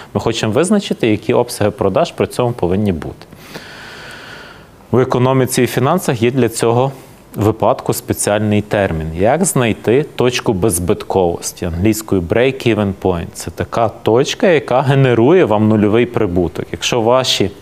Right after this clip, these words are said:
продажі досягнуть цієї точки і трішки перевищують його, це означає, що компанія вже почне генерувати прибуток.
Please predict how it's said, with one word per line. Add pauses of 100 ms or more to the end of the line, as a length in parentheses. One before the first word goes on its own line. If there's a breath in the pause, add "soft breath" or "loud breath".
продажі
досягнуть
цієї
точки
і
трішки
перевищують
його,
це
означає,
що
компанія (340 loud breath)
вже
почне
генерувати
прибуток.